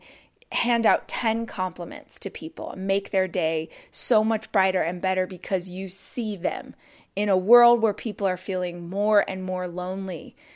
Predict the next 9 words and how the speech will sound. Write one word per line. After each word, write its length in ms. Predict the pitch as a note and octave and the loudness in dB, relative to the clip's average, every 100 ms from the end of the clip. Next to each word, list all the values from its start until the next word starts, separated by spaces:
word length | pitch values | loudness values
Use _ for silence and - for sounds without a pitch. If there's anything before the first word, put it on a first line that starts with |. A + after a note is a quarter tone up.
| _ _ - | _ _ -8
we 120 | F#3 | -4
have 160 | A3 | -2
this 220 | F#3+ F#3 F#3+ | -2 -4 -4
loneliness 920 | F3+ F#3+ G#3+ A3+ G#3+ F#3 F3+ E3 - F#3+ | -4 2 4 4 0 -2 -4 -6 -6 -8
epidemic 560 | E3+ F#3+ - F#3 F3 | -8 -6 -4 -6 -6
right 220 | D#3+ - | -8 -8
now. 180 | - - | -10 -12
Maybe 300 | F3+ F3+ F3+ | -8 -8 -8
your 600 | E3 E3+ G3+ G#3 G3 F#3+ | -6 2 4 6 6 4